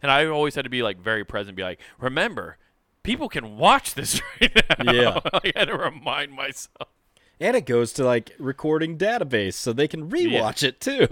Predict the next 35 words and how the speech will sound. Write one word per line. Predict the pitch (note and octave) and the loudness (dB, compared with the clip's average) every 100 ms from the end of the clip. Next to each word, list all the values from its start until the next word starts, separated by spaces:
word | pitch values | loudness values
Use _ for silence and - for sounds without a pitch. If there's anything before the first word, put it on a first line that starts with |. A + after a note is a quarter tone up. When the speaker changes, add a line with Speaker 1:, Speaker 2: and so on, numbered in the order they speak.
| F#3 | -2
Speaker 2:
<laughs> | - | -6
Speaker 1:
Yeah, | B2 A2 G2 | -2 -2 -2
<laughs> | C#3+ C#3 | -4 2
yeah, | D3 | 2
exactly. | C3+ A#2+ G#2 G#2 A2 - F2+ F2+ - - - - - - | 2 -2 -4 -6 -6 -8 -16 -18 -18 -20 -20 -20 -20 -14
So, | - F#2 E2+ | -6 -4 -4
Speaker 2:
You | A#2+ | -4
don't | B2 | -2
wanna | A#2 A2 | 0 2
Speaker 1:
yeah, | |
Speaker 2:
hold | B2 A2 | 2 2
Speaker 1:
just | |
gotta | - F#3 | -4 -8
be | F3 | -10
mindful. | E3+ E3 D#3+ A#2+ | -10 -10 -6 -2
Speaker 2:
What | |
was | A#2+ A2+ | -2 -2
it? | G2+ | -4
Uh, | G#2 G#2 F#2+ F2+ F2 G2 G2+ A#2+ C#3 - | -4 -4 -4 -8 -10 -14 -16 -16 -16 -14
uh, | G2+ F#2 E2+ D#2+ | -10 -6 -4 -4
there's | F2+ F2 | -6 -6
that | F2 D#2+ | -10 -10
big | F2 - | -10 -8
streamer | - E2 E2+ | -8 -6 -8
that | E2 E2 | -12 -12
did | F2+ E2 | -12 -12
shit, | - F#2 F#2 | -10 -10 -10
and | B2+ | -10
they're | G2 | -12
like, | F2+ - _ A2 | -12 -18 _ -10
"Oops." | D3 A3+ - - - - - | -8 -8 -10 -12 -12 -20 -20
<laughs> | - _ - | -20 _ -12
I | G#2 | -10
forget. | - B2 | -8 -8
Speaker 1:
Oops. | D#3 D#4 G#4+ - - - | -2 0 0 -2 -8 -8